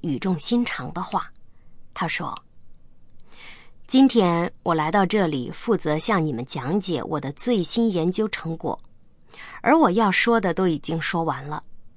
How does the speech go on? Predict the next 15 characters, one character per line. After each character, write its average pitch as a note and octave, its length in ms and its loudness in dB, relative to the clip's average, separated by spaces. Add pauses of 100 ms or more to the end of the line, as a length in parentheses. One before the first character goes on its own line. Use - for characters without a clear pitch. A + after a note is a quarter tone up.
(400)
以 F#3 220 2
下 G3+ 400 2 (120)
我 F#3+ 120 4
想 D#3 220 0
对 E3+ 180 0
你 D#3 140 -2
们 D#3+ 140 -8
这 F3 120 0
群 D#3 300 -2
年 D3 200 -2
轻 G3+ 220 0
的 F3+ 120 0
医 - 140 -4
生 E3+ 240 0
说， D3 300 -6